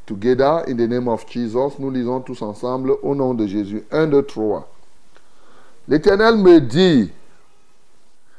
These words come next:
quand Moïse et Samuel se présenteraient devant moi, je ne serai pas favorable à ce peuple.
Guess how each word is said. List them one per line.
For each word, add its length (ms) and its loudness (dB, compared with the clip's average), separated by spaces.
quand 220 2
Moïse 680 4
et 200 6
Samuel 1120 2
se 160 0
présenteraient 960 2
devant 320 2
moi, 560 -2
je 140 -4
ne 80 -2
serai 320 0
pas 160 -2
favorable 760 2
à 100 -6
ce 200 -6
peuple. 460 -2